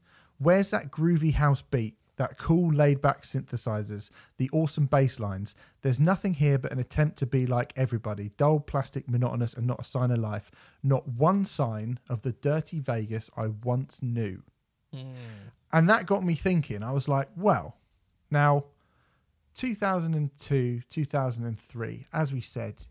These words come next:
Speaker 1: you know, um, dance music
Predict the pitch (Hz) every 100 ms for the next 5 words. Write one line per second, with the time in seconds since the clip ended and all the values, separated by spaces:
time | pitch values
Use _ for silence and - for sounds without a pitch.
0 | - 127 117 120 - - _ _ 123 120
1 | 120 123 - _ _ _ - 233 220 -
2 | 143 127 110 113 - -